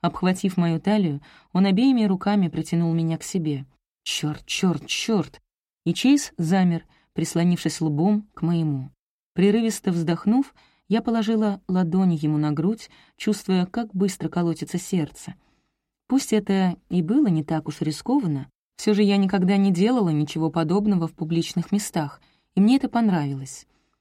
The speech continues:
Отстранившись, Чейз внимательно посмотрел на меня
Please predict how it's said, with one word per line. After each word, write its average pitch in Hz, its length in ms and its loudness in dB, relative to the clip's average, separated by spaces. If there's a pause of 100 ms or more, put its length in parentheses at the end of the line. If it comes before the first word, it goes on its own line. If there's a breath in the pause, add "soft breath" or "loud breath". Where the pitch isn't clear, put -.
(140)
Отстранившись, 170 880 -2 (340 soft breath)
Чейз 180 320 -2
внимательно 175 560 0
посмотрел 170 540 -2
на 160 60 0
меня 160 400 -2